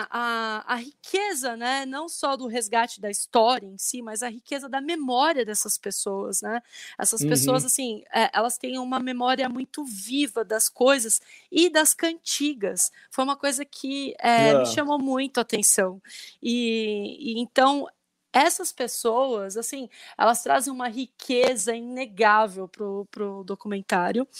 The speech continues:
Speaker 1: E eu não posso deixar de falar aqui a parte técnica, de captação de som, mixagem, a fotografia e a montagem. E aí, a minha pergunta, você já até deu já um,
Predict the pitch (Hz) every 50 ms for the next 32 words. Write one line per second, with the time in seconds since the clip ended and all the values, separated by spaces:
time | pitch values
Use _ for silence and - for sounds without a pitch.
0 | - - - - - - - - - 247 254 294 330 359 403 427 - - 240 254
1 | 254 262 277 302 339 _ - 247 233 233 262 - - 254 202 220 247 247 - -
2 | - 220 202 196 190 196 214 220 190 202 220 - - 226 196 180 180 190 202 -
3 | - - 196 190 202 214 - _ _ - - - - - 208 202 _ _ _ _
4 | _ _ - 233 208 - - - 277 - _ _ - 220 202 202 - - 226 226
5 | 214 - - 226 - _ - - _ - - - - 240 - _ - 240 - -
6 | 294 285 277 247 262 285 - - - - - 254 226 220 226 226 233 - _ _
7 | _ _ _ - 269 269 - - - - - 262 233 220 214 214 214 208 226 226
8 | 226 - 254 - - 277 233 277 294 294 - - 277 277 294 - - _ - 262
9 | 285 285 277 269 294 320 339 - - 262 233 220 220 226 190 180 190 180 - _
10 | _ - - - _ - 233 254 262 277 320 349 359 302 262 262 285 311 349 349
11 | - 302 262 226 190 233 262 311 330 311 - - 247 214 202 202 190 202 233 226
12 | - - 240 220 247 233 - - 262 262 220 247 240 233 226 190 226 220 214 208
13 | 208 202 202 196 214